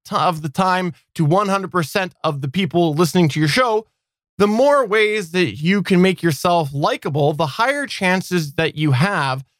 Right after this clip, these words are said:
that you will at least check enough of those likable check mark boxes that the listener will want to keep listening to your show, even if there's a couple of things that they don't necessarily love about you.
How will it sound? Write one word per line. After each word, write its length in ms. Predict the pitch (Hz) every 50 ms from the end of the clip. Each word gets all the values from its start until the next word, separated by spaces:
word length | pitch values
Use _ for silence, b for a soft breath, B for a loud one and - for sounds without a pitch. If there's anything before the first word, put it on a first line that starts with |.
| _ _ _ _
that 340 | 139 160 175 180 - -
you 140 | 165 156 185
will 180 | 196 196 196 185
at 220 | 107 180 180 - 131
least 300 | 214 247 269 - - -
check 320 | - - - 220 240 -
enough 380 | 208 175 156 165 185 214 - 196
of 160 | 165 151 143
those 240 | 170 175 165 143 143
likable 480 | 143 165 190 180 175 151 143 175 175
check 360 | 135 - - - 180 196 202 - -
mark 320 | 143 135 127 139 - - _ 92
boxes 600 | 95 135 147 147 151 156 - - 147 139 139 139 b b b b b _ _ _
that 180 | 170 175 170 -
the 80 | 180
listener 340 | 175 196 214 208 - 240 233
will 140 | 226 208 180
want 300 | 156 147 147 151 151 -
to 100 | - 185
keep 320 | 139 - - 165 165 -
listening 420 | - 143 139 127 - 156 156 170 151
to 140 | - - 147
your 200 | 139 139 156 151
show, 420 | - - 285 233 160 127 113 117 - _ _ _ _ _ _ _ -
even 280 | 277 311 339 359 339
if 120 | 311 - -
there's 320 | 247 254 247 254 233 -
a 160 | - - 170 -
couple 340 | - - 240 - - 220 214
of 100 | 202 160
things 420 | - 220 220 226 226 226 226 185 156
that 180 | 170 170 - - _
they 80 | 175
don't 340 | 160 139 135 233 254 240 202
necessarily 760 | 185 170 151 131 - 139 - - 175 151 143 143 135 135 139
love 280 | 135 131 131 131 131 113
about 400 | 131 123 131 131 127 123 - -
you. 120 | 107 -